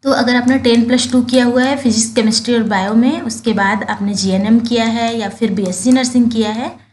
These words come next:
किसी भी आईएनसी recognized institute या फिर university से, मध्य प्रदेश के institute या फिर university से आपने किया हुआ है और आपका एमपी नर्सिंग council से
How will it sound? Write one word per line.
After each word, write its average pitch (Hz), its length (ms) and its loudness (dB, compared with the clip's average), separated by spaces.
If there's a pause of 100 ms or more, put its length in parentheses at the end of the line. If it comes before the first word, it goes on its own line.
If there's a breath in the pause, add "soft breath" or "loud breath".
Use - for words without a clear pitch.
(720 soft breath)
किसी 269 300 0
भी 302 140 2
आईएनसी 214 480 -2
recognized 226 760 0
institute 226 760 -2
या 214 80 -2
फिर 226 160 -2
university 214 560 -2
से, 254 240 -4
मध्य 226 260 0
प्रदेश 240 360 -4
के 240 160 -2
institute 214 560 -4
या 214 80 -4
फिर 220 160 -6
university 202 560 -4
से 220 140 -6
आपने 214 240 -4
किया 208 280 -6
हुआ 226 160 0
है 262 100 0
और 202 160 -4
आपका 190 260 -8
एमपी 208 300 -4
नर्सिंग 240 380 2
council 202 460 -2
से 311 220 -6